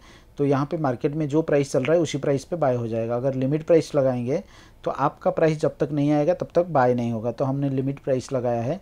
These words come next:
लिमिट प्राइस लगाया है फ़ोर्टीन फिफ्टी पॉइंट टू ज़ीरो। तो यहाँ पे सिलेक्ट करने के बाद में तो हम लोग यहाँ पे बाकी सारा ऑप्शन देख लीजिए। हमने लिमिट प्राइस लगाया, रेगुलर ऑर्डर है, तो यहाँ पे स्वी-, sweep to buy किया,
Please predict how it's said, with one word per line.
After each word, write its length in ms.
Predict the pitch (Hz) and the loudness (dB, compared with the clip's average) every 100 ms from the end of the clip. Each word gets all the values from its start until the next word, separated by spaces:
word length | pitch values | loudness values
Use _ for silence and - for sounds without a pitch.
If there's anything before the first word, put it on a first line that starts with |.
| - - - - | -12 -20 -18 -8
लिमिट 280 | 127 135 135 | -4 -2 -2
प्राइस 320 | 143 131 - | 0 0 0
लगाया 260 | 127 135 135 | -2 2 2
है 100 | 139 | 0
फ़ोर्टीन 360 | - 123 139 | -4 -4 -4
फिफ्टी 300 | 131 120 143 | -4 -6 -4
पॉइंट 280 | 135 131 127 | -2 -4 -4
टू 120 | 131 | -6
ज़ीरो। 300 | 113 120 160 - - - - | -4 -4 -6 -8 -20 -20 -6
तो 60 | 135 | -2
यहाँ 200 | 131 135 | -2 -2
पे 100 | 139 | -4
सिलेक्ट 320 | 131 131 - | -4 -4 -4
करने 280 | 135 131 127 | -4 -2 -2
के 120 | 131 | -2
बाद 260 | 123 123 131 | -2 -2 -2
में 280 | 127 147 - - - - | -2 -4 -8 -18 -20 -6
तो 80 | 135 | -2
हम 160 | 135 | 0
लोग 180 | 143 170 | 2 0
यहाँ 200 | 156 127 | -2 -2
पे 120 | 127 175 | -2 0
बाकी 260 | 151 - | 0 -2
सारा 220 | 135 139 123 | -4 -2 -2
ऑप्शन 260 | - 135 | -2 -4
देख 200 | 127 127 | -2 -2
लीजिए। 240 | 131 123 165 | -4 -2 0
हमने 280 | 156 143 135 | 0 -2 -2
लिमिट 280 | 127 131 | -2 -2
प्राइस 300 | - 131 123 | -2 -4 -2
लगाया, 280 | 131 120 135 | -4 0 0
रेगुलर 380 | 147 123 131 127 | 0 0 0 0
ऑर्डर 220 | 123 120 | 0 0
है, 140 | 123 165 - - - - | -2 -4 -10 -20 -20 -6
तो 100 | 139 | -2
यहाँ 180 | 131 127 | 0 0
पे 100 | - | -2
स्वी-, 300 | - 135 131 | -4 -4 -4
sweep 320 | - 139 135 | -2 -4 -2
to 120 | 139 | -2
buy 220 | 127 123 113 | 0 -2 -4
किया, 260 | 127 151 | -4 -6